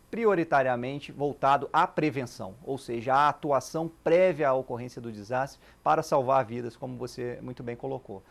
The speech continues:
Então, em função disso, nós realizamos simulados junto à população,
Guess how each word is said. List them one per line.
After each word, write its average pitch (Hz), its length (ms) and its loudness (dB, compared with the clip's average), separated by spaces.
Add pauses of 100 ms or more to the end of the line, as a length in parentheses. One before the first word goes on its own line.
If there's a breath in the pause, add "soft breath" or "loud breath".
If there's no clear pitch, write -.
(240 soft breath)
Então, 208 160 0
em 214 40 -2
função 165 380 -2
disso, 165 320 0
nós 139 220 -2
realizamos 123 680 -4 (280 soft breath)
simulados 156 680 4
junto 127 280 -10
à 117 40 -4
população, 120 720 -6